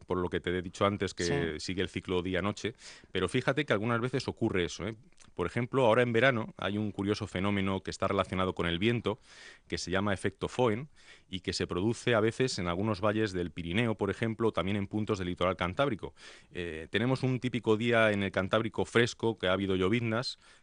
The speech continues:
Speaker 1: que no son nada raros por ahí esos días, ¿no?
Speaker 2: Mm.
Speaker 1: Entonces, si entra Foehn por la noche, se, se produce esa entrada de viento muy concreto, pues las temperaturas por la noche empiezan a subir
Speaker 2: Ya.
Speaker 1: y a lo mejor por el día hemos tenido en torno a veinte grados y a, a las dos de la mañana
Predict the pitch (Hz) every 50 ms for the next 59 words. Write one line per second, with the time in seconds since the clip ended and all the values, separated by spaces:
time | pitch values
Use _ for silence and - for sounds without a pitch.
0 | - - 87 85 87 87 - - 95 92 92 90 87 90 90 87 85 82 87 87
1 | 85 - - 87 87 95 95 87 - 87 87 107 143 123 95 87 113 123 151 -
2 | - 156 151 160 185 220 - - 98 131 127 - - - - - 104 120 135 151
3 | - 131 123 - 135 123 117 107 - 98 95 92 95 113 135 - - - 123 113
4 | - - 92 82 - - - 95 - 104 - - 104 - 107 95 92 104 98 95
5 | 92 87 87 92 98 98 95 82 95 90 90 87 87 92 95 98 - 92 87 87
6 | 113 120 - - 107 - _ _ _ _ _ _ _ _ - - - - - -
7 | 92 90 - 98 95 90 - - 90 85 92 87 85 - 120 123 123 - - -
8 | 113 110 110 110 120 - - 110 98 - 123 139 - 131 110 - - 95 - -
9 | - - _ - - - - - - - 160 160 165 156 90 90 87 90 - -
10 | 113 104 - 120 120 117 117 127 110 104 101 - 117 113 123 123 101 87 87 -
11 | 101 107 110 113 113 - 110 113 117 117 135 131 - - - 98 95 92 92 90
12 | 90 85 82 80 - - - - - - - - - - - 87 90 87 87 90
13 | 87 104 113 110 127 123 123 120 113 123 131 135 143